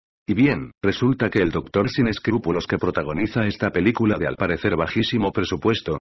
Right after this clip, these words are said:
el cual como todo antagonista de tales historias, no dudaría en entregar a su propia esposa como sacrificio a los dioses de la tribu,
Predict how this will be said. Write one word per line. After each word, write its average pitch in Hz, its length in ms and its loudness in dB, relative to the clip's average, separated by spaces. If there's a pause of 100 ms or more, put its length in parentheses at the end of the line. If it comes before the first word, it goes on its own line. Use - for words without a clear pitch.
el 98 220 0
cual 117 280 0
como 101 260 2
todo 110 180 0
antagonista 87 580 0
de 92 120 2
tales 107 420 0
historias, 110 640 0 (120)
no 104 160 2
dudaría 104 440 0
en 98 100 -2
entregar 90 460 0
a 120 60 0
su - 180 -4
propia 95 320 2
esposa 104 400 0
como 92 240 0
sacrificio 92 680 0
a 76 40 2
los 76 160 -4
dioses 107 480 0
de 98 100 2
la 73 100 0
tribu, 104 320 -2